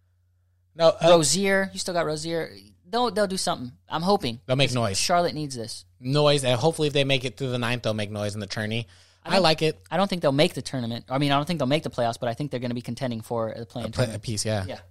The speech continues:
Speaker 1: Yeah, uh, that, that was mine too. Uh, to be honest, I looked at the East, and I'm like, the teams that we talked about, I was like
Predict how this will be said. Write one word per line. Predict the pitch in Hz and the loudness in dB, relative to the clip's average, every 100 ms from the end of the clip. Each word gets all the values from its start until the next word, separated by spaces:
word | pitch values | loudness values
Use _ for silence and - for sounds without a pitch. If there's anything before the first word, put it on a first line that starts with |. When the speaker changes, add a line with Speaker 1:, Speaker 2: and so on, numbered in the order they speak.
| _ _ _ _ _ _ 180 | _ _ _ _ _ _ -10
Speaker 1:
Yeah, | 262 262 | -8 -6
uh, | 214 262 | -8 -6
that, | 127 180 165 | 4 4 6
that | 175 | 6
was | 185 | 6
mine | 160 160 | 4 2
too. | 151 170 139 | 0 -2 -4
Uh, | - | -4
to | 147 | -2
be | 147 | 0
honest, | 147 160 143 | 2 2 2
I | 127 | 0
looked | 147 151 | 0 0
at | 147 | 0
the | - 110 120 | 0 -2 -2
East, | 131 - | 0 -2
and | 120 | -2
I'm | 117 | -2
like, | 120 107 - _ _ _ _ _ _ _ - | -2 -4 -6 _ _ _ _ _ _ _ -10
the | 135 | -6
teams | 165 165 135 110 | -2 -2 -4 -10
that | 98 131 | -4 -2
we | 131 | 2
talked | 147 | 2
about, | 151 | 4
I | 143 | 2
was | |
like | 139 | 0